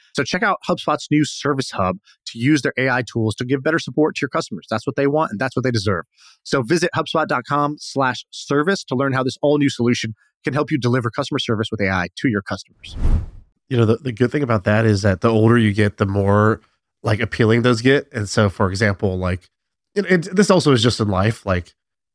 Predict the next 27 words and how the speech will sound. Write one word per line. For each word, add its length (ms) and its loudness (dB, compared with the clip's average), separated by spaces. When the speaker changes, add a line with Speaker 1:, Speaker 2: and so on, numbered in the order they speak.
Speaker 2:
you 80 4
know, 120 4
I've 160 2
never 160 4
seen 160 2
a 20 -4
couch 300 0
I 20 4
don't 160 2
like. 320 -2
You 80 2
know, 180 4
the 60 4
older 280 4
I 80 4
get, 320 2
I'm 120 2
just 160 -2
like, 180 2
"Yeah, 120 6
it'd 100 6
be 100 2
nice 220 -2
to 100 -4
sit 340 2
right 200 -2
now." 300 2